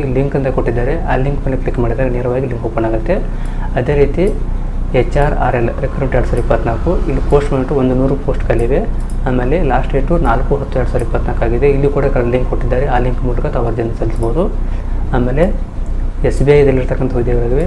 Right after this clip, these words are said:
ಎಸ್ ಬಿ ಐ ಕೋ-, ಆ, ಎಸ್ ಬಿ ಐ, ಎಸ್ ಬಿ ಐ ಎಸ್ ಸಿ ಒ ರಿಕ್ರೂಟ್ಮೆಂಟ್ ಎರಡು ಸಾವಿರದ ಇಪ್ಪತ್ನಾಲ್ಕು, ಇಲ್ಲಿ ಪೋಸ್ಟ್ ವೇಕೆನ್ಸಿ ಬಂದ್ಬಿಟ್ಟು,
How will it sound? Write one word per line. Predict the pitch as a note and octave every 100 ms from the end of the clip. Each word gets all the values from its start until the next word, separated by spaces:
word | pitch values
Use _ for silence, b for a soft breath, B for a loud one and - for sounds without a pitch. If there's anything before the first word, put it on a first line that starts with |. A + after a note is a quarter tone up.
| F3
ಎಸ್ | - C3
ಬಿ | C#3
ಐ | C#3+ D#3 - -
ಕೋ-, | C#3 D3+ - -
ಆ, | C#3 C3
ಎಸ್ | B2
ಬಿ | D3
ಐ, | C#3+ C3+ - - C3+
ಎಸ್ | C#3+
ಬಿ | C#3+
ಐ | D3 D3+ C3+
ಎಸ್ | -
ಸಿ | -
ಒ | C3+ C3+
ರಿಕ್ರೂಟ್ಮೆಂಟ್ | B2+ C3 B2+
ಎರಡು | A#2+ -
ಸಾವಿರದ | A2+
ಇಪ್ಪತ್ನಾಲ್ಕು, | A2+ B2 A#2 - F#3 D#3+
ಇಲ್ಲಿ | C#3+ F#3+ - B B -
ಪೋಸ್ಟ್ | C#3+ -
ವೇಕೆನ್ಸಿ | - C#3 C3 C3
ಬಂದ್ಬಿಟ್ಟು, | B2+ B2